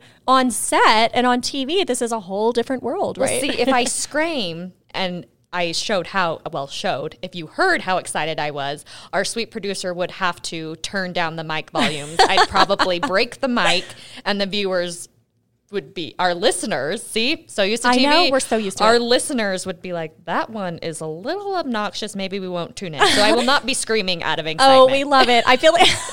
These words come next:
Speaker 1: <laughs> all of our hosts on Fresh Living and now Fresh Off the Set podcast, we all, I just, I love everyone. We're all, we all have different backgrounds. We all have some similar backgrounds, but, um, we all bring unique aspects and personality to the
Speaker 2: Love
Speaker 1: show.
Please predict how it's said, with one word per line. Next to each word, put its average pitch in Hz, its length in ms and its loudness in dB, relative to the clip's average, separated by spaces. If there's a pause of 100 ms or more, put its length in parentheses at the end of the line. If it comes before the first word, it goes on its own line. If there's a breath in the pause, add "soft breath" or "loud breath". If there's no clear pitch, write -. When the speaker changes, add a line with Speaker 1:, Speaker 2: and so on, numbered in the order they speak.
(140)
Speaker 1:
<laughs> - 320 -2
all 349 220 8
of 571 100 4
our 508 200 6
hosts - 420 -2
on 214 160 0
Fresh 311 260 2
Living 240 240 0
and 220 160 -2
now 196 360 0 (380 loud breath)
Fresh 254 220 0
Off 262 140 2
the 277 80 -6
Set - 160 0
podcast, 208 460 -2
we 240 140 -2
all, 247 540 6
I 214 120 4
just, 220 260 -6
I 214 60 0
love 214 240 0
everyone. 196 340 -2
We're 196 120 -4
all, 202 260 -2
we 214 100 -6
all 214 140 0
have 254 140 -2
different 226 220 -4
backgrounds. 226 520 0
We 214 60 0
all 220 100 0
have 196 80 -4
some 269 200 -2
similar 277 360 0
backgrounds, 254 540 0
but, 208 340 0
um, 190 260 -2
we 226 80 0
all 269 140 2
bring 220 360 -2
unique 202 500 -4 (480 loud breath)
aspects 254 680 0
and 214 200 -2
personality 226 560 0
to 196 160 -6
the 190 60 -4
Speaker 2:
Love 190 60 -4
Speaker 1:
show. 180 480 0